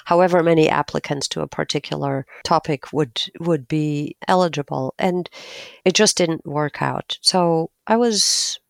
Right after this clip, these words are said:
not totally certain that I really wanted to go into architecture. So I wasn't unhappy to take a year off. I went and traveled, and New York was my first stop, and I was mesmerized by New York. Growing up,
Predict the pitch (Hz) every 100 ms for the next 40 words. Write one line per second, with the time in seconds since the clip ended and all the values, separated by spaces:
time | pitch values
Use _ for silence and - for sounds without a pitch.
0 | _ 190 190 - - 185 170 160 151 -
1 | 156 - 156 151 147 147 151 147 143 160
2 | 226 - - - - 151 143 139 - -
3 | 147 - - 160 - - 175 180 175 185
4 | 175 - 165 165 143 147 147 139 - -
5 | 156 151 156 147 143 175 185 - 147 139
6 | - - - - _ _ 170 185 185 170
7 | - - 175 - 160 143 139 139 143 -
8 | 147 147 156 160 160 156 - 151 - 147
9 | - 151 - - - 131 127 - - 147
10 | 143 - - 156 156 156 160 - 170 175
11 | 160 165 135 131 127 - 143 131 131 131
12 | - - - - - - 202 190 185 165
13 | 165 -